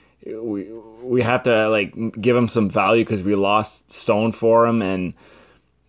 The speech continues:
Hamonic, I could care less about him. Bernard Docker, I don't know. We need to see more. I guess he is tough, which I like. I don't know. Our D is where we have a lot of our problems, giveaways in our zone. Ch-, Chychrun, I think, will go a hundred percent. He's playing good enough to, like, a team's gonna pick him up.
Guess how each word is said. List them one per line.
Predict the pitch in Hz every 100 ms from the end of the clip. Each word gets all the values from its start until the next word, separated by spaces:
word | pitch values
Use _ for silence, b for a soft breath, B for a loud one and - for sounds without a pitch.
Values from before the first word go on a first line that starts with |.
| -
Hamonic, | 110 131 135 131 123
I | 117
could | 113 -
care | 117 113
less | 107 110 117
about | 92 107 107 107 107
him. | 107 104
Bernard | 127 147 180
Docker, | 131 123 131 143 139
I | 117 139
don't | 131
know. | 117
We | 113 123
need | 135 117
to |
see | 107 120
more. | 107 101 113 117
I |
guess | 113 127
he | 151 165
is | 147
tough, | - 117 131 -
which | 110
I | 113 98
like. | 95 95 113 - - b b b _ 160
I | 170
don't | 156
know. | 143
Our | 143
D | 135 170 185
is | 160 139 -
where | 151 151
we | 151
have | 135 131
a | 131
lot | 117 127
of | 117
our | 104
problems, | - 110 110 117 123 104
giveaways | 131 123 123 123
in | 120
our | 113 101
zone. | 98 104 113 117 117 -
Ch-, | - 208 160
Chychrun, | - 196 196 160 139 131
I | 123 123
think, | 131 117
will | 113
go | 98 113 113
a |
hundred | 104 107
percent. | 110 104 - 107 113
He's | 107 113
playing | - 127 110
good | 90 117
enough | 113 107 113
to, | - 113
like, | 101 90
a | 110
team's | - 135 139 110
gonna | 120
pick | 104 117 117
him | 101
up. | 101 104 -